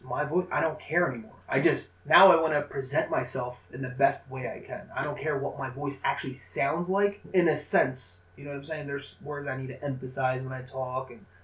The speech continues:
things like that. But when, you know, the tone of my voice, I'm comfortable with.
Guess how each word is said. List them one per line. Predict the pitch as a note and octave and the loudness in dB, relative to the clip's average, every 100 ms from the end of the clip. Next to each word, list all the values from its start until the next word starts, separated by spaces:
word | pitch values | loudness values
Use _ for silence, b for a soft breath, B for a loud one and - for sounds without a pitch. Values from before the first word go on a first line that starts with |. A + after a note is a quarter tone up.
| - | -8
things | C3 | -6
like | A#2+ A#2 | -6 -6
that. | B2+ B2+ - | 0 0 0
But | B2+ | -6
when, | B2 - _ _ | -8 -12 _ _
you | C3 | -10
know, | - | -8
the | - | -12
tone | - E3+ D#3+ | -4 -2 -2
of | C3 | -4
my | C3 C3 | -4 -4
voice, | B2 C3 C3 G#2+ - - _ _ _ _ | -6 -6 -8 -8 -14 -20 _ _ _ _
I'm | C#3 C3 | -4 -4
comfortable | B2+ C#3 C#3 B2 A2+ | -4 -6 -6 -8 -8
with. | A2 | -8